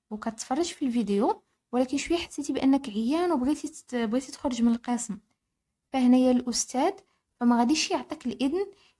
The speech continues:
لانه، آه، لازم عليك انك تكتب غابور على هذا الفيديو. هذا علاش. ورقم خمسة كيف ديما كيقولوا لنا have your own conversation، كذلك هنا have your own conversation.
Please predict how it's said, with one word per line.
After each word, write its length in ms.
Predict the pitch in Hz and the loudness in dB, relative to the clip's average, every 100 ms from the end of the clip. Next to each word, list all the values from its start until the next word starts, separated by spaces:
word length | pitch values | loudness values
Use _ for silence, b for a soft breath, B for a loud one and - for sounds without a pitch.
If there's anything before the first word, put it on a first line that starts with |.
| - | -2
لانه، 880 | 226 247 - 285 262 240 254 254 - - | 0 0 2 4 6 4 2 0 -8 -10
آه، 200 | 220 214 | -2 2
لازم 540 | 214 285 311 269 262 214 | 4 4 4 4 4 2
عليك 280 | 220 311 | 0 -2
انك 220 | 262 254 254 | 2 2 2
تكتب 300 | - - 202 | -8 -10 -4
غابور 600 | 220 214 - 339 359 B B - | -2 -2 2 2 2 B B -10
على 180 | 214 269 | -2 0
هذا 220 | 269 220 | 2 2
الفيديو. 400 | 214 208 202 190 _ _ _ _ | 2 0 -2 -6 _ _ _ _
هذا 180 | 208 220 | -6 -4
علاش. 420 | - - - - _ _ _ _ _ | -6 -12 -20 -20 _ _ _ _ _
ورقم 400 | 370 415 392 262 | -4 -4 -2 -4
خمسة 640 | 247 233 233 320 339 339 294 _ - | -2 -2 -2 -2 0 0 -2 _ -10
كيف 200 | 277 - | -10 -4
ديما 220 | 233 277 | -2 -2
كيقولوا 300 | 311 254 254 | -2 0 4
لنا 520 | 254 277 254 285 302 | 4 4 2 0 0
have 40 | 262 | -2
your 260 | 240 247 | -2 -2
own 480 | 247 330 320 320 320 - | 0 4 4 4 0 -4
conversation، 720 | 285 240 220 208 208 - 359 359 b b _ | -4 -2 -2 -4 -4 -6 -8 -10 b b _
كذلك 380 | - 220 - - | -6 -4 -4 -2
هنا 500 | 240 254 247 277 302 | 0 2 2 0 0
have 40 | 262 | 0
your 180 | 254 247 277 | -4 -2 -2
own 160 | 294 285 | -2 -2
conversation. 580 | 247 233 214 214 214 | -2 0 0 -2 -4